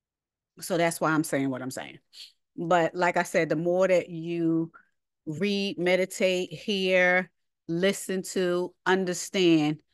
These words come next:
the better off you'll be. And this is a part of the reason why we, um, all of us teach, just to let you know what's in the scriptures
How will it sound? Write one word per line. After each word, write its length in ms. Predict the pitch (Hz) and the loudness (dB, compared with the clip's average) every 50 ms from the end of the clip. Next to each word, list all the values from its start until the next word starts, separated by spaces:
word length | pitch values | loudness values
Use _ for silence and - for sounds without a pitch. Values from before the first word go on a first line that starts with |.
| _ _ _ | _ _ _
the 80 | - 156 | -6 0
better 220 | 143 170 160 156 | 2 4 4 4
off 260 | 147 143 143 139 - | 2 0 0 -2 -2
you'll 160 | - 160 156 147 | -4 -4 -4 -2
be. 340 | 151 151 123 117 117 113 - _ _ _ _ _ _ _ _ _ _ _ _ _ _ - | -2 -4 -4 -4 -10 -12 -16 _ _ _ _ _ _ _ _ _ _ _ _ _ _ -6
And 160 | 175 170 175 | -4 -2 -2
this 160 | 180 - - | -4 -6 -8
is 80 | 185 180 | -6 -6
a 80 | 180 | -6
part 320 | 170 _ 185 175 170 165 165 | -6 _ -4 -2 -2 -2 -2
of 320 | 165 160 165 160 160 170 | -2 -4 -4 -6 -8 _
the 100 | 170 160 | -8 -6
reason 520 | 151 165 185 233 277 - - 170 165 151 | -6 -4 -6 -6 -6 -4 -4 -4 -4 -4
why 560 | 147 151 151 151 147 147 147 151 151 147 160 - _ | -4 -6 -4 -4 -4 -4 -4 -4 -6 -6 -8 -10 _
we, 720 | 147 143 139 147 151 151 147 143 139 143 143 151 180 196 _ _ _ _ _ _ _ _ _ _ _ _ _ _ _ _ _ _ _ _ _ _ _ _ _ _ _ _ _ _ _ _ _ _ _ _ _ _ _ _ _ _ _ _ _ _ _ _ _ _ _ _ _ _ _ | -10 -10 -6 -6 -4 -4 -4 -4 -4 -4 -6 -6 -8 -12 _ _ _ _ _ _ _ _ _ _ _ _ _ _ _ _ _ _ _ _ _ _ _ _ _ _ _ _ _ _ _ _ _ _ _ _ _ _ _ _ _ _ _ _ _ _ _ _ _ _ _ _ _ _ _
um, 540 | - 160 151 151 151 151 151 147 156 156 156 _ _ _ _ _ _ _ _ _ _ _ _ _ _ _ _ _ _ _ _ _ _ _ _ _ _ - | -4 -4 -2 -2 -2 -2 -2 -2 -4 -6 -8 _ _ _ _ _ _ _ _ _ _ _ _ _ _ _ _ _ _ _ _ _ _ _ _ _ _ 2
all 300 | 185 185 190 190 180 180 | 4 4 6 4 4 2
of 100 | 160 165 | 2 2
us 480 | 165 160 170 - - - - - _ _ _ _ _ _ _ _ _ _ _ _ _ _ _ _ | 2 0 0 -6 -14 -18 -20 -20 _ _ _ _ _ _ _ _ _ _ _ _ _ _ _ _
teach, 460 | - - 415 - - - - - - _ _ _ _ _ _ _ _ _ _ _ _ _ _ _ _ _ _ _ _ - | -2 -2 -2 -2 -2 -12 -20 -20 -20 _ _ _ _ _ _ _ _ _ _ _ _ _ _ _ _ _ _ _ _ -12
just 180 | 196 190 - | -12 -10 -6
to 80 | - 185 | -6 -2
let 240 | 175 180 180 - - | -2 -2 -4 -4 -8
you 60 | 202 | -6
know 140 | 196 185 175 | -4 -4 -4
what's 180 | 180 175 - | -6 -8 -10
in 80 | 185 196 | -12 -12
the 60 | 202 | -12
scriptures 760 | - - _ 180 175 170 - - - 165 165 165 165 - | -12 -10 _ -8 -8 -8 -8 -10 -8 -6 -6 -6 -8 -12